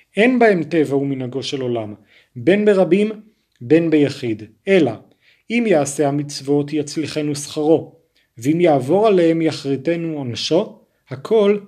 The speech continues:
בגזירת עליון." הרמב"ן מסביר שכאשר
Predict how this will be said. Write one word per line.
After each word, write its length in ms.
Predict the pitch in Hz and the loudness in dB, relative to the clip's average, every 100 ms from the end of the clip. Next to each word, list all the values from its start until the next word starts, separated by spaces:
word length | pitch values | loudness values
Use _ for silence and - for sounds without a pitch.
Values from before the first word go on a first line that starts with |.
| 143 | -6
בגזירת 800 | 131 131 120 139 151 165 151 - - | -4 -4 -2 0 0 0 -2 -8 -6
עליון." 380 | 143 135 113 104 98 _ _ _ _ _ _ _ _ - | -2 0 -2 -6 -14 _ _ _ _ _ _ _ _ -4
הרמב"ן 400 | 127 131 208 214 | -2 2 2 0
מסביר 380 | - 147 180 | -4 0 0
שכאשר 760 | 170 139 - 123 - 180 190 123 | 2 -2 -6 -6 -4 0 0 0